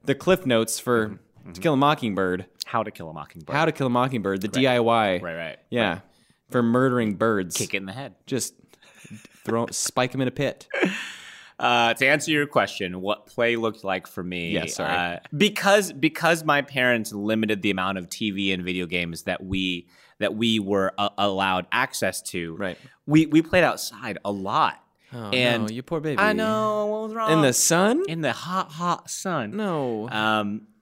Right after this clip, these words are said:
Speaker 2: but the, the nice thing is there were a lot of kids on my street. And so we were always outside riding bikes. And, like, the, it, it really is, like, this weird flashback to this version of America where it was okay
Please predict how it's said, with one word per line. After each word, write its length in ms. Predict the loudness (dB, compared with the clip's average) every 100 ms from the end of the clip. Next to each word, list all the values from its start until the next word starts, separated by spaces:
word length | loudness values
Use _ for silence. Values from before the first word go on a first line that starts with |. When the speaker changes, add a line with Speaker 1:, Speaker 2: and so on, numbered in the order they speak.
| -12
Speaker 2:
but 320 | 2 2 2 -8 _ _ -10
the, 280 | 0 0 2
the 140 | 0
nice 240 | 2 0
thing 140 | 0 -2
is 140 | -4 -6
there 220 | -4 2 4
were 140 | 4
a 60 | 2
lot 280 | 2 2 0
of 140 | -4
kids 520 | -10 -2 -2 -2 -12 -10
on 140 | -8
my 120 | -8 -10
street. 460 | -10 -8 -8 -8 _ _ _ -20 -6
And 140 | -4 -2
so 300 | 4 4 6
we 180 | 2
were 140 | 0 0
always 320 | 2 2 2
outside 560 | 0 -2 -2 0 0 0
riding 260 | -4 -4
bikes. 340 | -2 0 0 -4
And, 100 | 0
like, 160 | 0 -2
the, 260 | -6 -4 0 0
it, 120 | 2
it 160 | 0 2
really 280 | 2 2 0
is, 360 | 2 2 4
like, 160 | 0 0
this 140 | -8
weird 420 | -8 -2 2 2 -2
flashback 720 | -2 0 0 -2 -4 -4 -8
to 100 | -6
this 240 | -6 -8 _ -20 -20 -12
version 560 | 0 2 4 2 -4 -2
of 160 | -2 -2
America 800 | -4 -2 0 -2 -2 -6 -6 -10 _ _ -12
where 540 | -2 2 2 0 -2 _ _ 0
it 60 |
was 200 | 2 2 2
okay 600 | 0 0 0 0 0 -8